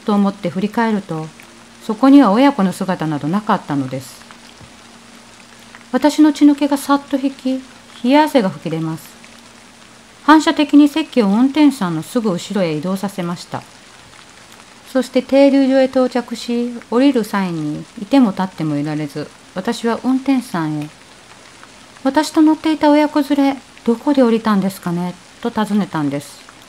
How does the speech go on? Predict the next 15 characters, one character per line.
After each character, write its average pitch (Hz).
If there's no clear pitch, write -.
す 254
る 247
と 254
運 277
転 294
手 277
さ 208
ん 185
は 180
変 220
な 262
顔 175
を 175
し -
て、 170